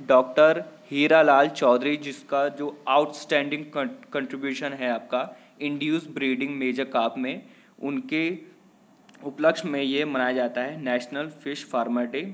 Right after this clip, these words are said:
जैसे कि आपको नेशनल फार्मर डे पता होगा, चौधरी लाल सिंह के उपलक्ष्य में मनाया जाता है, वैसे ही ये हीरा लाल चौधरी के उपलक्ष्य में मनाया जाता है नेशनल फिश फार्मर डे।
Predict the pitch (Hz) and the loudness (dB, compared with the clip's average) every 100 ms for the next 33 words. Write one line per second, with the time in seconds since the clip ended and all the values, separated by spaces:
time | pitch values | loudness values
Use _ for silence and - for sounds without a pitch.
0 | - 127 123 123 127 123 127 123 120 123 | -8 -6 -6 -4 -4 -4 -4 -2 -4 -4
1 | 123 127 120 123 127 127 123 123 120 151 | -6 -4 -2 -2 -4 -6 -4 -4 -4 -8
2 | 143 117 123 123 - - 123 120 120 131 | -4 -4 -4 -8 -12 -10 -4 -4 -4 -8
3 | 123 131 123 127 - _ _ 123 123 120 | -8 -6 -8 -12 -20 _ _ -14 -6 -6
4 | 131 127 123 123 123 123 135 165 127 120 | -2 -2 0 0 -2 -2 -6 -6 -6 -6
5 | 139 135 123 139 180 127 127 120 117 127 | -4 -6 -4 -4 -6 -8 -4 -2 -2 -4
6 | - 120 113 110 123 120 120 117 107 107 | -4 -6 -6 -4 -8 -6 -10 -8 -12 -8
7 | 120 110 110 113 107 110 117 139 147 117 | -8 -6 -6 -6 -6 -6 -8 -12 -10 -8
8 | 107 110 127 127 117 - - 107 104 101 | -8 -8 -10 -8 -8 -8 -6 -6 -4 -8
9 | - | -12